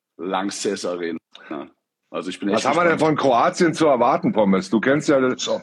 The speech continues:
Speaker 2: Dule nur
Speaker 3: Hm.
Speaker 2: auch. Was machen die denn, äh, übermorgen gegen uns, wenn's für die um nichts
Speaker 1: Da
Speaker 2: mehr geht?
Speaker 1: Das ist echt schwierig einzuschätzen. Also ich weiß jetzt auch nicht genau, wie der Trainer tickt, weißt du. Vielleicht kann ja auch sein, dass er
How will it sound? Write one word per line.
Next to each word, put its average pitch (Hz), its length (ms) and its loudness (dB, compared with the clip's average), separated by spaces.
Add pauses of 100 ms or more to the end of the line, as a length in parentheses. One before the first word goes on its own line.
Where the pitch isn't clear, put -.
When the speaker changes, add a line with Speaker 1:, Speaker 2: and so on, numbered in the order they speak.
Speaker 2:
Dule 160 260 2
nur 139 180 0
Speaker 3:
Hm. 127 60 2
Speaker 2:
auch. 139 180 2
Was 107 160 -6
machen 147 300 -6
die 160 120 -8
denn, 190 220 -4
äh, 147 180 -6
übermorgen 160 600 -2
gegen 156 260 -4
uns, 147 260 -8
wenn's 143 240 -8 (260)
für 135 160 -6
die 175 180 -6
um 151 120 -2
nichts 185 180 -4
Speaker 1:
Da - 80 0
Speaker 2:
mehr 170 140 -4
geht? 139 320 -4 (420)
Speaker 1:
Das 123 140 -2
ist 139 140 0
echt - 640 -2
schwierig 120 760 2
einzuschätzen. 107 800 -6
Also 101 260 -6
ich - 160 -8
weiß 120 220 -2
jetzt 113 140 -6
auch 110 100 -2
nicht 113 180 -4
genau, 110 300 -2
wie 113 80 -2
der 107 100 0
Trainer 104 500 -4
tickt, - 300 -12
weißt 90 280 -6
du. 110 80 -6
Vielleicht 104 520 -4
kann 117 140 -2
ja 123 100 -2
auch 117 80 -2
sein, 113 160 -2
dass 120 100 -6
er 113 40 -4